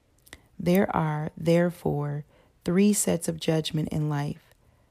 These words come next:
The first set is the nightly judgments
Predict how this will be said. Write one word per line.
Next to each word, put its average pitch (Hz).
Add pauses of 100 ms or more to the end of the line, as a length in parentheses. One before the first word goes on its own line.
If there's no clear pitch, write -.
(200)
The 175
first 180
set 160
is 156
the 160
nightly 160
judgments 156